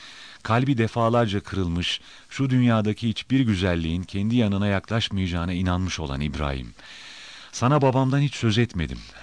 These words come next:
Okuması yazması kıttı. Ama eve Cumhuriyet alırdı, biliyor musun? Akşamları saatlerce evirir çevirir, okumaya çalışırdı.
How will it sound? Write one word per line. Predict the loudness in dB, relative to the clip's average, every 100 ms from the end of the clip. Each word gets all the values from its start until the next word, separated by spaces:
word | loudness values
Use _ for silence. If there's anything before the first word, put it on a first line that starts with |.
| -10
Okuması | -6 -2 0 0 0
yazması | 2 2 0 -2 -4
kıttı. | -4 -6 -6 -10 -10 -18 -20 -20 -8
Ama | -2 0 0
eve | 0 2
Cumhuriyet | 0 0 0 0 -2
alırdı, | -4 -4 -6 -4
biliyor | -2 0
musun? | -2 -4 -8 -10 -14 -20 -18 -6
Akşamları | -2 0 2 2 2 0
saatlerce | 0 2 2 2 0 0 0
evirir | 0 0 0 -2
çevirir, | -2 -2 -2 -2 -6 -8
okumaya | -10 -4 -2 -2
çalışırdı. | -4 -6 -6 -8 -8 -12